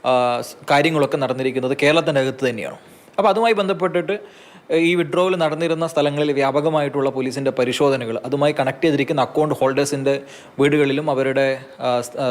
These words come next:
സ്ഥാപനങ്ങളിലൊക്കെ പോലീസിൻ്റെ വ്യാപകമായ പരിശോധനകൾ നടത്തേണ്ടത്. അതിൻ്റെ ഭാഗമായിട്ട് മനസ്സിലാക്കിയ ഒരു കാര്യം, ഇതിൽ പല ആൾക്കാരുടെയും അക്കൗണ്ടുകൾ വാടകയ്ക്ക് കൊടുക്കുന്ന ഒരു രീതി ഈ കേസുമായി ബന്ധപ്പെട്ടിട്ട് ഉണ്ടാവുന്നതായിട്ടാണ് നമ്മൾ കണ്ടത്. അതായത് ആ വ്യക്തി അക്കൗണ്ടിൻ്റെ ഡീറ്റെയിൽസോ കെ വൈ സിയോ അല്ലെങ്കിൽ ബാക്കിയുള്ള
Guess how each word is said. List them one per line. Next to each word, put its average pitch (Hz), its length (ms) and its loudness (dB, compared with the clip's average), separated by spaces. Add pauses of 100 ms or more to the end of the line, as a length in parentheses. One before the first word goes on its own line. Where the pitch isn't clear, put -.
സ്ഥാപനങ്ങളിലൊക്കെ 135 680 2 (120)
പോലീസിൻ്റെ 131 320 0
വ്യാപകമായ 131 420 2
പരിശോധനകൾ 151 540 2
നടത്തേണ്ടത്. 120 380 -4 (120)
അതിൻ്റെ 220 240 2
ഭാഗമായിട്ട് 170 400 2
മനസ്സിലാക്കിയ 139 360 0
ഒരു 139 120 0
കാര്യം, 117 200 -4 (600)
ഇതിൽ 226 140 4 (100)
പല 185 140 4 (120)
ആൾക്കാരുടെയും 175 580 0
അക്കൗണ്ടുകൾ 156 420 0 (100)
വാടകയ്ക്ക് 185 540 2
കൊടുക്കുന്ന 143 360 -2
ഒരു 127 140 -2
രീതി 127 220 -2 (120)
ഈ 151 120 2
കേസുമായി 135 420 2
ബന്ധപ്പെട്ടിട്ട് 117 480 -2
ഉണ്ടാവുന്നതായിട്ടാണ് 120 680 2
നമ്മൾ 135 220 2
കണ്ടത്. 113 220 -2 (640)
അതായത് 185 280 4 (240)
ആ 180 40 6 (320)
വ്യക്തി 151 320 0 (240)
അക്കൗണ്ടിൻ്റെ 220 560 2
ഡീറ്റെയിൽസോ 214 480 2 (100)
കെ 185 140 2
വൈ 190 80 2 (100)
സിയോ 196 160 2
അല്ലെങ്കിൽ 180 360 -2
ബാക്കിയുള്ള 175 480 2